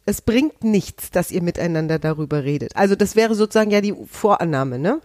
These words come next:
Wir haben ja gesagt, wenn, wenn ein Gespräch wichtig ist und darf inhaltlich geklärt werden,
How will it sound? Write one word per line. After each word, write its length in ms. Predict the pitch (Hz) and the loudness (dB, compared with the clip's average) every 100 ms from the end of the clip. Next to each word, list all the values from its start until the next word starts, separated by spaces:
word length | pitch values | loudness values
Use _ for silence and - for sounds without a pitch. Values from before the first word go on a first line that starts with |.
| - - | -12 -4
Wir 80 | 202 | 2
haben 60 | |
ja 80 | 226 | 2
gesagt, 300 | 220 214 - | 4 0 2
wenn, 240 | 208 226 202 | 0 2 0
wenn 140 | 202 | 0
ein 140 | 208 | 2
Gespräch 360 | 214 - 220 208 | 0 0 -2 0
wichtig 320 | 269 - 294 | -2 -2 -4
ist 140 | 269 - | -4 -4
und 160 | 214 | -2
darf 200 | 190 214 | 0 0
inhaltlich 500 | - 247 247 226 220 | 0 0 0 0 -4
geklärt 480 | - 208 202 196 - | -4 -2 2 2 2
werden, 320 | 156 127 120 | -2 -2 -4